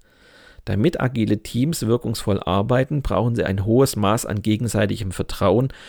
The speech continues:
und Konfliktbereitschaft. Denn nur wenn alle Sichtweisen und Erfahrungen unterschiedlicher Experten in einen Entwurf eingeflossen sind, können wir davon ausgehen, einen guten Vorschlag in den Händen zu halten.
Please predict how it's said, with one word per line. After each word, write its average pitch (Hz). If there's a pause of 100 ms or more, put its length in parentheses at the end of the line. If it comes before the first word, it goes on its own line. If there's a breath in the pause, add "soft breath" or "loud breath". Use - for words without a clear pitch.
(200 loud breath)
und 120
Konfliktbereitschaft. - (520)
Denn 113
nur 220
wenn 110
alle 175
Sichtweisen 104
und 87
Erfahrungen 92
unterschiedlicher 170
Experten 90
in 90
einen 156
Entwurf 147
eingeflossen 95
sind, 139 (400 loud breath)
können 135
wir 135
davon 107
ausgehen, 147
einen 107
guten 139
Vorschlag 120
in 107
den 120
Händen 110
zu 101
halten. -